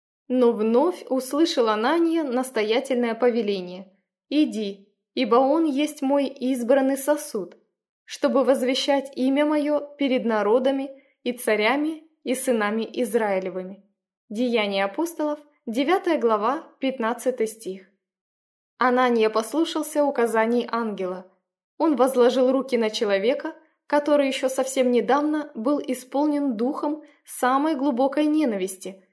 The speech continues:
исторгая угрозы против всех, кто верил во Христа. Ананья сказал Савлу: «Брат Савл, Господь Иисус,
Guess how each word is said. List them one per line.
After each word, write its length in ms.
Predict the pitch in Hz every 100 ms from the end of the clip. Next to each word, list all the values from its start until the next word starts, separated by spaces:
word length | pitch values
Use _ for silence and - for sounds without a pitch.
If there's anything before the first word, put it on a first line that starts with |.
| _ _ _
исторгая 720 | 254 254 254 240 240 247 233
угрозы 520 | - 233 233 285 285 226
против 340 | 220 220 226
всех, 420 | - - 330 330
кто 200 | - 269
верил 300 | 226 240 220
во 120 | 220
Христа. 520 | 233 262 262 - 185 - _ _ _ _ _ _ _ _
Ананья 480 | 247 269 339 302 302
сказал 440 | - 277 269 269
Савлу: 640 | 262 269 233 185 180 175 _ _ _ _ _
«Брат 380 | 196 254 349 359
Савл, 580 | - 220 196 190 190 - _ _ _
Господь 600 | 214 220 277 - 359 339 -
Иисус, 680 | 240 233 226 - 370 359